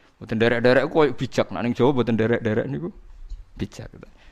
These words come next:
Lah itu ndak bisa. Lho meskipun kita sendiri sebagai orang Jawa ndak punya nyali farik misalnya.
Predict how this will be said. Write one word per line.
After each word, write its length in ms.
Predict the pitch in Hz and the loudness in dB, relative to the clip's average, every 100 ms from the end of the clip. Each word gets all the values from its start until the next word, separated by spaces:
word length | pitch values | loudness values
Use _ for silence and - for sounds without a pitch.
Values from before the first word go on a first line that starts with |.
| _ - | _ -8
Lah 60 | 104 | -4
itu 100 | 170 | 0
ndak 180 | 135 95 | 0 0
bisa. 200 | 113 101 | -4 4
Lho 160 | 131 | 6
meskipun 640 | 165 - - 131 98 180 175 | 8 6 2 0 2 0 0
kita 240 | 135 131 | 2 4
sendiri 220 | 131 120 143 | 4 0 -2
sebagai 280 | 131 - 117 | -2 0 2
orang 180 | 113 | 0
Jawa 240 | 107 104 147 | 0 2 4
ndak 160 | 123 | 4
punya 220 | 104 123 117 | 2 -2 0
nyali 400 | 113 117 160 170 - - _ - _ _ _ | 0 0 -2 -4 -12 -20 _ -20 _ _ _
farik 360 | - 127 151 107 | 4 6 8 6
misalnya. 360 | 101 95 - | -2 -6 -10